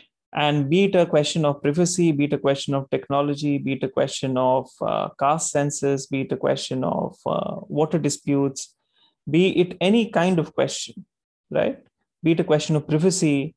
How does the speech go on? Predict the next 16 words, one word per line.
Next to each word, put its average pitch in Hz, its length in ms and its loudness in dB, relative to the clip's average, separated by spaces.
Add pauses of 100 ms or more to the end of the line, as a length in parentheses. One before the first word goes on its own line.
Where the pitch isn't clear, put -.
surveillance, 147 920 0 (680)
uh, 143 120 0
be 151 160 4
it 156 80 2
a 156 60 2
question 147 440 2
of, 139 420 0
uh, 135 440 2 (160)
the 147 160 0
kind 147 320 0
of 139 180 0
air 147 160 4
f-, 147 180 -4 (200)
sort 139 220 -4
of, 135 260 -4
uh, 123 460 0